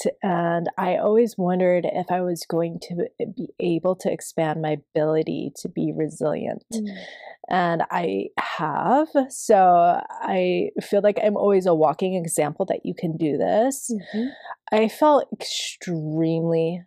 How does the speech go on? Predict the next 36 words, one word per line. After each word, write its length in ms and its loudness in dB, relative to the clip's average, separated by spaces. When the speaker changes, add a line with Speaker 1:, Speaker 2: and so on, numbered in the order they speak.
Speaker 1:
sensitive, 960 -4
um, 340 -4
so 400 2
sensitive. 580 -2
I 120 0
felt 200 0
like 240 0
anything 360 -4
could 160 -6
take 240 -4
me 100 -4
down. 460 -6
I 120 0
felt 180 2
Speaker 2:
Mm. 40 0
Speaker 1:
like 120 -2
I 80 4
had 320 -2
no, 400 4
like, 240 2
backbone 640 -2
to 140 -4
me. 340 -6
And 140 2
my, 180 2
and 140 6
that's 200 8
your 140 4
immune 320 4
system, 420 -2
really. 560 4
Speaker 2:
Right. 140 -2
Speaker 1:
That's 300 6
the 120 -2
strength 560 0
within. 540 2